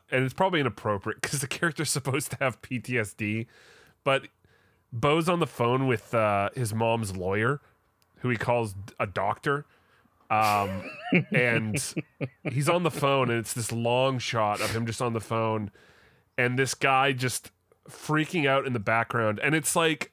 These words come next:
Speaker 2: That was supposed to be
Speaker 1: the, the
Speaker 2: funny. There's, like, that.
Speaker 1: That,
Speaker 2: Yeah.
Speaker 1: oh, it, it absolutely was. Um, and, and there,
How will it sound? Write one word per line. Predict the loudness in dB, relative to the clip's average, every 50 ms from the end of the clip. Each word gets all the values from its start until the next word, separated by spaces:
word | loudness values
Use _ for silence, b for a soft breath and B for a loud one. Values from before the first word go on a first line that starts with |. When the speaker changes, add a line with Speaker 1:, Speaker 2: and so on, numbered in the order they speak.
| _ _ _
Speaker 2:
That | 2 6 6 8 8
was | 6 4
supposed | 2 0 -4 -6 -8 -8 -6 -6
to | -2 -2
be | -2
Speaker 1:
the, | -2
the | 0 -2
Speaker 2:
funny. | -2 -2 -2 -2 -2 -2
There's, | -2 -2 -2 -4 -12 -12 -6
like, | -4 -4 -2 0
that. | -2 -2 -2 -2 -6 _ _ _ _ _ 0
Speaker 1:
That, | 0 2 2
Speaker 2:
Yeah. | 2 2 4
Speaker 1:
oh, | 4 4 4 4
it, | 4 4 2 2 2 2
it | 2 4
absolutely | 4 2 0 -2 -4 -2 0 0 -2 -2 -2 -4
was. | -4 -2 -2 -2 -2 -4 -4 -4 -6 -6 -8 -6 _
Um, | 0 2 2 4 4 2 2 0 -2 -6 -8 -10 _ _ _ _ _ _ _ _ _ _ b b b _ _ _ 0
and, | 2 2 0 -2 -6 -8 -6 -2
and | 0 0 0 0 -2 -4 -4 -4 -6 -6 -8
there, | -4 0 0 0 0